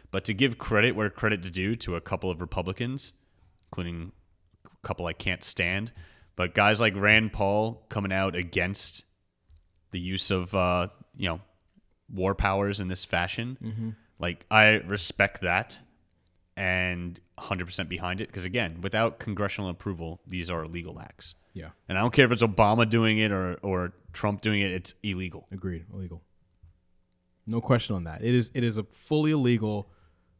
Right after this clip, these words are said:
Speaker 2: We know for a fact there was no imminent threat. This was a,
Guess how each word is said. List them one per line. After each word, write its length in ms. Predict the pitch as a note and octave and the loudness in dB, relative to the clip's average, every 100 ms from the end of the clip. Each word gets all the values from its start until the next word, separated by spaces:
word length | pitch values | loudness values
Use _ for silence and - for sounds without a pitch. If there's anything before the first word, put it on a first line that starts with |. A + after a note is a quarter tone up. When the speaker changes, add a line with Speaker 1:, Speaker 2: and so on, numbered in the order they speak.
| - | -8
Speaker 2:
We 100 | G#2 | -4
know 240 | G#2+ A#2 C3 | 2 4 4
for 160 | - | 4
a 60 | A#2 | 0
fact 540 | - A#2 A2 G#2 - - | 0 -2 0 -4 -10 -12
there 100 | A2 | -8
was 160 | F#2+ F#2 | -6 -2
no 140 | A#2 | 0
imminent 280 | A#2+ A#2+ - | 2 0 -2
threat. 400 | - G#2 G2 F2+ _ _ _ - | -6 -4 -4 -6 _ _ _ -6
This 240 | G#2 - | -6 -2
was 240 | A2 G2+ G2+ | -2 -2 -2
a, 300 | G2 F#2+ | -4 -6